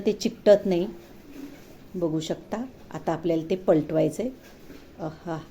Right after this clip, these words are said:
किती छान कलर आलाय आणि क्रिस्पी झालंय खालच्या साईडने. आता दुसरी साईड पण आपल्याला अशाच पद्धतीने भाजायची.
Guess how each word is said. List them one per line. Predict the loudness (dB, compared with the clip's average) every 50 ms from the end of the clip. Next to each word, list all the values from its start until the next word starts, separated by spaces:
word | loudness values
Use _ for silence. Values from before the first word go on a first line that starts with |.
| -20 -20 -20 -18 -12 -6
किती | -6 -4 -2 -4 -4 -4
छान | -8 -10 -6 -4 -2 0 2 2
कलर | 0 2 4 4 4 4 2 2
आलाय | 0 0 0 0
आणि | 0 -2
क्रिस्पी | -2 -2 -2 -2 -2 -2 -4 -6 -2 0 0
झालंय | 0 2 2 2 2 0 0 -2
खालच्या | -2 -2 0 0 -2 -4 -4
साईडने. | -2 -2 -4 -2 -2 -4
आता | -6 -6 -8 -10 -12 -12 -16 -20 -18 -12 -6
दुसरी | -6 -6 -2 0 0 0 0
साईड | 2 4 4 4 4
पण | 2 0 0
आपल्याला | 0 2 2 2 2 2
अशाच | 0 -2 -2 -2 -2 -2 2
पद्धतीने | 0 2 6 6 4 6 6 4 2 2
भाजायची. | 2 2 2 4 4 4 2 2 -2 -4 -6